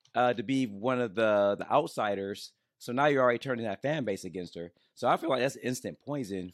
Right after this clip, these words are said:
for her. So I'm like, if they're doing this storyline, they, they gotta be pumping the brakes on bringing her in for a short period of time till this lays over. Uh, I don't,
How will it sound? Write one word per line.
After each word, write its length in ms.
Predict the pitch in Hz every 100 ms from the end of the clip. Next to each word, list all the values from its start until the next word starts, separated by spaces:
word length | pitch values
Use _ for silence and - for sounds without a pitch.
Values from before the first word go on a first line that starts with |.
| -
for 140 | 95
her. 160 | 98 92
So 140 | 110
I'm 80 | 156
like, 240 | 139 110
if 80 | 107
they're 140 | 156
doing 240 | 156 143 117
this 180 | 139 -
storyline, 720 | 107 127 143 151 156 160 165 _ _ _ -
they, 200 | 139 - _ _
they 120 | 110 143
gotta 320 | 135 135 120
be 480 | 107 110 104 104 - _
pumping 260 | 139 131 113
the 80 |
brakes 300 | 98 113 104
on 240 | 104 104 98
bringing 220 | 120 110
her 160 | 104 110
in 320 | 127 120 110 _
for 220 | 110 95
a 40 |
short 280 | 92 135 -
period 160 | 127 110
of 60 |
time 240 | 110 131 113
till 140 | 98
this 260 | 92 107 -
lays 260 | 101 95 101
over. 320 | 135 98 87 _ _ _ _ -
Uh, 300 | 95 92 85 90
I 160 | 139
don't, 240 | 156 123